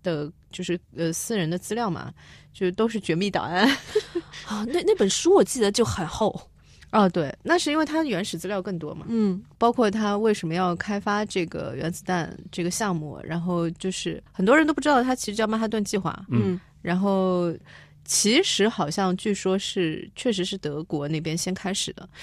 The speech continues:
Speaker 1: 这个有一个前史很有趣，就是其实爱因斯坦是德国人。
Speaker 2: 嗯。
Speaker 1: 呃，德国有个很神奇的地方是，基本上大概百分之八十，那个时期的顶尖的科学家都是德国人。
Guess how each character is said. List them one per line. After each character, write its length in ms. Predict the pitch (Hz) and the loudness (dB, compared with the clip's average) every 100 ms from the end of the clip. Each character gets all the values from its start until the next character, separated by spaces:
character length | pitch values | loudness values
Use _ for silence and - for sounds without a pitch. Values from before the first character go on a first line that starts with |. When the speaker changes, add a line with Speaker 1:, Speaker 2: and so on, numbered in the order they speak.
| - | -14
Speaker 1:
这 120 | - 330 | -2 2
个 80 | |
有 140 | 240 156 | 2 2
一 20 | |
个 80 | 165 | -2
前 300 | - - - | -4 -4 -4
史 160 | - | -4
很 140 | 143 147 | -4 -6
有 120 | 147 | -8
趣， 320 | - - - - | -12 -10 -12 -14
就 160 | - 202 | -10 -8
是 220 | - 180 170 | -4 -6 -4
其 280 | - - 190 | -4 -4 -2
实 720 | - - 165 160 165 170 170 | -2 -2 -4 -4 -4 -4 -4
爱 100 | 190 | -4
因 80 | 190 | -4
斯 140 | - | -4
坦 120 | 185 | -6
是 100 | 151 | -8
德 120 | - 160 | -10 -10
国 100 | 131 | -10
人。 100 | - _ _ - | -14 _ _ -8
Speaker 2:
嗯。 200 | 185 175 - - - - - | -6 -6 -12 -16 -16 -18 -10
Speaker 1:
呃， 180 | 160 151 | -6 -6
德 140 | 160 190 | -2 2
国 140 | 208 | 4
有 120 | 185 | 4
个 40 | 165 | 2
很 140 | 165 | -2
神 180 | 147 143 | -4 -4
奇 140 | - | -2
的 60 | 151 | -4
地 100 | 151 | -4
方 260 | 156 - 165 | -10 -10 -8
是， 240 | - 147 | -8 -8
基 160 | - 180 | -10 -8
本 140 | 170 | -6
上 340 | - 135 131 - - | -6 -8 -10 -14 -6
大 160 | 165 | -4
概 280 | 147 147 107 - | -2 -6 -8 -2
百 140 | 151 | -2
分 140 | 165 196 | 0 -2
之 80 | |
八 180 | 214 226 | -2 -2
十， 180 | 254 - | -2 -4
那 120 | 185 | -2
个 80 | 185 | -2
时 180 | 165 - | -2 -2
期 280 | - - 170 | -4 -4 -4
的 200 | 165 - | -6 -8
顶 180 | - 139 | -6 -4
尖 220 | 147 175 | -2 -2
的 160 | 180 156 | -2 -4
科 140 | - | -4
学 100 | 170 | -6
家 180 | 147 151 | -4 -6
都 140 | 151 170 | -6 -8
是 80 | |
德 140 | 175 - | -8 -10
国 120 | |
人。 80 | - | -10